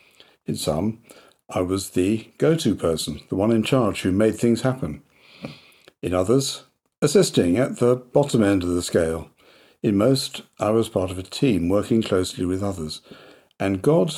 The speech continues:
was in all of these shifts and changes and learning experiences.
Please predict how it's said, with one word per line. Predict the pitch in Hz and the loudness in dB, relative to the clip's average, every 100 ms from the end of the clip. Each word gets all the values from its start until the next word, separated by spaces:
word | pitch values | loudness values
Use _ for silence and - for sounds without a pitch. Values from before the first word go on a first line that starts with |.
| - | -12
was | - 131 120 | -2 0 2
in | 117 110 - | 2 0 -2
all | 160 160 110 | 0 2 2
of | 80 - | 0 2
these | 120 135 | 2 2
shifts | - 87 82 - - - | 0 -2 -2 -12 -18 -10
and | 107 110 | -4 -2
changes | 104 85 82 85 82 - - | -2 -4 -4 -6 -8 -10 -12
and | - 82 | -10 -6
learning | 85 95 92 90 | -2 -2 -2 -6
experiences. | - - 87 - - 80 - | -6 -4 -4 -6 -8 -12 -12